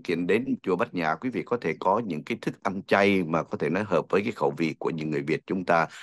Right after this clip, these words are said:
trong vấn đề ăn chay. Điều chúng tôi muốn nói đến như vậy là mọi cái sinh hoạt cũng vẫn bình thường và có cái sự xuất hiện của sư cô Huệ Chiếu, à, ni sư Huệ Chiếu ở trong cái ngày Chủ nhật vừa qua. Mặc dù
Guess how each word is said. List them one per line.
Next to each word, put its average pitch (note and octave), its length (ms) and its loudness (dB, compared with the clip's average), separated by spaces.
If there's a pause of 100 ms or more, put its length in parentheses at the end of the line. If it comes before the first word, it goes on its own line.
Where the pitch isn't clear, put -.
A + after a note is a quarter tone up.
(140)
trong E2 160 2
vấn F2+ 160 0
đề C#2 240 -2
ăn D#2+ 140 -6
chay. F2+ 240 4 (680)
Điều A2+ 200 8
chúng C3+ 100 -4
tôi C3+ 100 6
muốn D3 200 2
nói C#3 160 4
đến D3 220 0
như D3 100 0
vậy G2 180 4
là F2 160 2
mọi F#2 240 2
cái D3+ 100 -8
sinh F2 200 -2
hoạt F2+ 260 -4
cũng E2 160 -6
vẫn E2 220 -2
bình E2 200 2
thường D2+ 400 2
và E2+ 280 4
có B2 180 2
cái G3+ 120 -4
sự G#2 160 -2
xuất - 300 -2
hiện E2 240 2
của D2+ 180 -4
sư - 160 0 (100)
cô F#2 280 4
Huệ D2+ 200 0 (100)
Chiếu, G#2 400 2 (380)
à, D2 140 -4
ni F#2+ 140 0
sư F#2+ 240 2
Huệ D#2 160 0
Chiếu F#2+ 380 2
ở C#2 260 -2
trong E2+ 240 0
cái F#2+ 160 -4
ngày D2 220 -4
Chủ D#2+ 100 -4
nhật D2+ 240 -2
vừa D#2+ 120 -2
qua. F#2 320 2
Mặc F2 240 2
dù F2 300 2